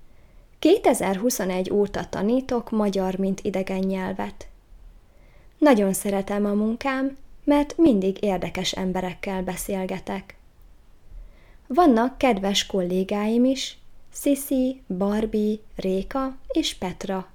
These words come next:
Minden hónapban találkozunk online. Home office-ban dolgozom, nagyon kényelmes. Csak ritkán dolgozom kávézóban. A magyar az anyanyelvem,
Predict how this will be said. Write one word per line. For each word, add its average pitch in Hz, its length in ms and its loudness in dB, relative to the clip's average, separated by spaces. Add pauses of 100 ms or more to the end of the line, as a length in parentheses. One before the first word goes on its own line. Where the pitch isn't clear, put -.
(1160)
Minden 214 300 6
hónapban 196 600 0
találkozunk 226 800 -2
online. 185 500 -2 (1200)
Home 240 300 8
office-ban 220 520 0
dolgozom, 226 680 0 (540)
nagyon 185 380 2
kényelmes. 202 920 -2 (720)
Csak 349 240 2
ritkán 196 400 0
dolgozom 185 580 0
kávézóban. 190 960 -2 (2000)
A 220 100 2
magyar 285 320 6
az 190 160 2
anyanyelvem, 202 840 0